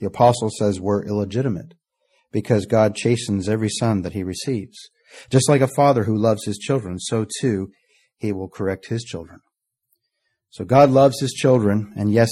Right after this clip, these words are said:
he corrects us, and it's necessary, just like that wheat needs the threshing rod to beat it. And what purpose does that serve? Well, it's separating the chaff, and then when it's pitched up into the air, that, that chaff is blown away.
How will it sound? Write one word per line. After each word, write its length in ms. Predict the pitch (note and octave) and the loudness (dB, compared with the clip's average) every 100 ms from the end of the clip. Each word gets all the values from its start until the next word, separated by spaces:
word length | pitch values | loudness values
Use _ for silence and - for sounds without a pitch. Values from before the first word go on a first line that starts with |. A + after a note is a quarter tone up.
| - | -2
he 80 | G#2+ | -8
corrects 480 | - G#2 A#2 - F#2+ | -2 2 2 0 -4
us, 160 | G2 - - - _ - | -4 -6 -14 -20 _ -8
and 140 | F#2+ | -4
it's 160 | A#2 C3+ | -2 2
necessary, 720 | C3+ C3+ G2+ - E2 F2+ - _ _ _ _ | 2 0 -4 -10 -10 -10 -14 _ _ _ _
just 220 | - A2 | -6 -2
like 220 | A2+ G#2+ G#2+ | 0 0 2
that 200 | G#2 F2+ | 0 0
wheat 280 | A2 - | -4 -4
needs 280 | G#2+ G#2 G2 | -4 -4 -4
the 100 | - - | -14 -8
threshing 360 | A2 - G#2+ F#2+ | -6 -6 -4 -6
rod 360 | E2+ E2+ F2 | -4 -6 -8
to 80 | - | -12
beat 220 | F2+ G#2 | -8 -8
it. 180 | F2 - _ _ _ _ _ _ _ _ _ - | -8 -12 _ _ _ _ _ _ _ _ _ -14
And 140 | F2 | -4
what 160 | G#2+ A2 | -4 0
purpose 320 | C3 A#2+ A#2 | 0 2 -2
does 180 | - A2 | -2 0
that 180 | A2+ A#2 | 0 -2
serve? 400 | - A2+ D3+ - _ _ _ _ _ _ _ _ _ - | -2 0 -2 -6 _ _ _ _ _ _ _ _ _ -2
Well, 420 | A2+ C#3 E3 - | 2 2 0 -4
it's 400 | B2+ A#2+ - - | -4 -2 -4 0
separating 600 | C#3 D3+ C#3+ C3 B2 B2+ | 2 2 4 4 6 6
the 80 | A#2 | 4
chaff, 760 | A#2 C#3+ C#3 G2+ G2+ - - _ _ _ _ | 2 2 2 2 -2 -8 -20 _ _ _ _
and 180 | F#2+ G#2+ | -4 2
then 240 | A#2+ A#2 | 4 4
when 140 | A2 G#2+ | 2 0
it's 180 | G#2 - | -2 -4
pitched 340 | C3+ A#2+ - | -2 -2 2
up 220 | B2+ B2 | 2 2
into 160 | G#2+ G#2 | -2 -4
the 220 | G#2+ F#2 | -4 -2
air, 180 | A2+ G#2+ | 0 0
that, 240 | F#2 - | 0 -4
that 260 | G2+ G#2+ - | -2 -2 -4
chaff 400 | - A#2 A2+ A2+ | -4 0 0 -4
is 120 | F2+ | -10
blown 240 | F2+ G2 | -6 -6
away. 420 | F#2 G2+ G#2+ D#2+ | -4 -6 -6 -8